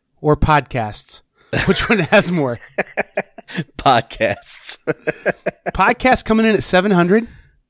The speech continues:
Speaker 2: Okay.
Speaker 1: Spy games, seven hundred and ten.
Speaker 2: Oh, that was a trick question.
Speaker 1: So, all right, here, Jason, here's the last one we're gonna do.
Speaker 2: Okay.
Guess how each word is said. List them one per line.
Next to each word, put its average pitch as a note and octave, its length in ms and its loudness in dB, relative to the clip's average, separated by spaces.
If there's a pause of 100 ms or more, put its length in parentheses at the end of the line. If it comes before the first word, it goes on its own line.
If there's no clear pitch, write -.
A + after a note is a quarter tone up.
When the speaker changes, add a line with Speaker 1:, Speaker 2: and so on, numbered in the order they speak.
(440)
Speaker 2:
Okay. G#2 240 -4
Speaker 1:
Spy F#3 280 2
games, G3 500 0 (340)
seven F#3+ 400 0
hundred F3+ 280 0
and C3+ 140 -2
ten. A#2 380 -4 (120)
Speaker 2:
Oh, A#2 340 2
that A#2 160 4
was A2 180 -4
a - 20 -16
trick A#2+ 220 -6
question. A2+ 500 -2 (1200)
Speaker 1:
So, - 260 -2
all F3+ 120 4
right, E3+ 240 4
here, D#3 180 -2
Jason, D3+ 320 0
here's D#3 140 0
the D3+ 80 2
last D3 180 2
one D3 80 -2
we're C3+ 80 0
gonna C3+ 140 2
do. B2+ 200 -2 (320)
Speaker 2:
Okay. G#2 220 -4